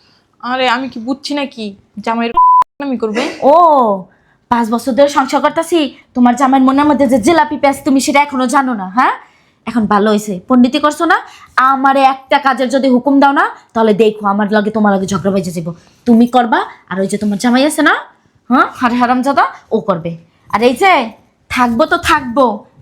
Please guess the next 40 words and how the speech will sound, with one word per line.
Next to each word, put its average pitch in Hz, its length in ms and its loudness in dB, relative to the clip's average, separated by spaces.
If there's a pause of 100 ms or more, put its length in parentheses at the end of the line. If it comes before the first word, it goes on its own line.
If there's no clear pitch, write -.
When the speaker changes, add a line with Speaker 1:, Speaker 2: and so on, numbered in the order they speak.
Speaker 2:
এই 214 100 -4
যে 254 100 -4
টাকাগুলা 277 520 0
বাজার 254 340 -2
ঘাট 240 340 -2 (300)
দেহ, 196 340 -6 (200)
সব 196 340 -8
টাকা 240 260 -2
আব্বার 196 300 -4
পকেট 196 260 -4
দিয়ে 180 180 -6
নেবো। 165 240 -6 (640)
Speaker 1:
কি - 200 -20
করবো 269 280 -14
এখন? 269 300 -18 (400)
Speaker 2:
কি 302 100 -4
করবা? 311 440 0 (360)
এই 277 80 -2
রান্না 285 240 2
বান্না 294 280 0
করবা, 320 480 0 (220)
আপ্যায়ন 294 440 0
করবা। 294 360 2 (440)
Speaker 1:
একটা 214 160 -18
কাজ 208 280 -14
কর, 214 80 -12
আমি 214 340 -8
আর 214 60 -8
তুমি 226 160 -6
বাজার 214 240 -4
যাবো 233 160 -2
না, 262 140 -4
এই 226 160 -14
ফাইলে 226 220 -10
তুই 226 80 0
ওকে 202 100 -4
দুজনে 208 260 2
বের 196 220 -2
করে 208 100 -2
দিবি। 175 160 -16